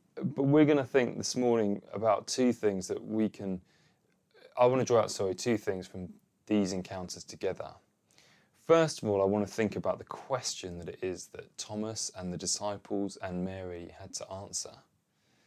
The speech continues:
And secondly, we're gonna think about the call, what it was that they were called to off the back of the decision that they made, or the realisation that they had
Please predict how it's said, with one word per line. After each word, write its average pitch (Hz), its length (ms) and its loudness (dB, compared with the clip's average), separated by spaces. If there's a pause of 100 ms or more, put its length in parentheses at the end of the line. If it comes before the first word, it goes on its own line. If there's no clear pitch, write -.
(600)
And 104 160 -2
secondly, 95 640 2
we're 95 140 0
gonna 95 220 -4
think 101 280 -6
about - 280 -6
the - 80 -8
call, 92 720 -2 (800)
what 110 180 4
it 107 60 4
was 98 220 4
that 90 100 -2
they 95 100 2
were 95 120 2
called 117 500 0
to 85 380 -12
off 90 160 -18
the 95 80 -12
back 104 380 -6
of 90 100 -14
the 90 80 -10
decision 87 480 -12
that - 120 -16
they 92 100 -12
made, 87 260 -10
or 87 80 -14
the 85 80 -16
realisation 90 880 -8
that 80 160 -20
they 82 100 -18
had 85 380 -20